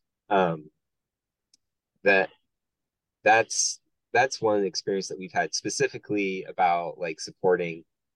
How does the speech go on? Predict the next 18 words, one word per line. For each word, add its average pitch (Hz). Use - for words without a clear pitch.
foster 92
parents. 78
Um, 82
and 92
then 90
the 85
kids, 92
I 90
think 87
Alicia 87
made 82
a 78
really 80
good 80
point 73
about, 78
you 80
know 78